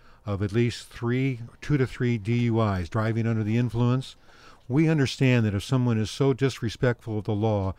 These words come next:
and so disrespectful of other people's safety that they'll get behind the wheel of a car drunk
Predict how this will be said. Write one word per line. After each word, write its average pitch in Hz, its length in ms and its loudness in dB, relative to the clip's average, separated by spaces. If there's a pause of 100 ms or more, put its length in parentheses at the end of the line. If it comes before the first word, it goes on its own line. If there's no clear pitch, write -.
(200)
and 95 100 -4
so 127 200 0
disrespectful 120 760 -2
of 107 120 0
other 117 180 2
people's 113 340 -4
safety 110 540 0 (300)
that 107 100 -6
they'll 117 180 0
get 123 220 -2
behind 113 380 0
the 104 60 0
wheel 113 260 2
of 98 80 -4
a 107 80 -4
car 113 420 0 (180)
drunk 107 460 2